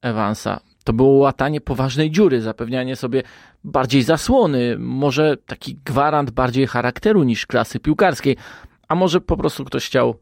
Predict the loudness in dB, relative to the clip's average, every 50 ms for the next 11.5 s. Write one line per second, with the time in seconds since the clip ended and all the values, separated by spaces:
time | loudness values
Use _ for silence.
0 | _ _ -10 -4 -2 -2 -2 -2 -6 -12 -12 _ -10 -8 -8 -8 -6 -6 -6 -4
1 | -4 -6 -4 -4 -4 -2 -2 -2 -2 -2 -2 -2 -2 -2 -4 -12 -20 -20 -20 -20
2 | -20 _ _ _ _ _ -14 -4 -2 -2 0 2 2 2 2 2 0 0 -2 -4
3 | -4 -4 -4 -4 -4 -4 -2 0 0 -2 0 -2 -2 0 0 0 0 2 2 0
4 | 0 0 0 2 2 2 2 0 -2 _ _ _ _ _ _ _ _ _ _ _
5 | _ _ _ _ -4 -2 0 2 2 2 2 2 0 -2 -2 -2 -2 -2 -2 -6
6 | -8 -6 -4 -4 -4 -2 -2 -2 -2 -2 -2 -6 -8 -10 -16 -20 -20 _ _ 2
7 | 2 2 2 0 -2 -4 -4 -4 -4 -4 -4 -4 -4 -6 -6 -2 -2 -2 -2 -2
8 | -8 -20 _ _ _ 0 0 2 2 0 2 2 2 0 0 -2 -4 0 2 4
9 | 4 4 4 4 2 2 2 0 -2 -8 -6 -8 -8 -8 -8 -10 -4 -4 -2 0
10 | 0 0 0 -2 -4 -10 -16 -18 -20 -20 -20 _ _ _ -4 0 0 2 0 0
11 | 0 0 2 4 4 4 4 2 0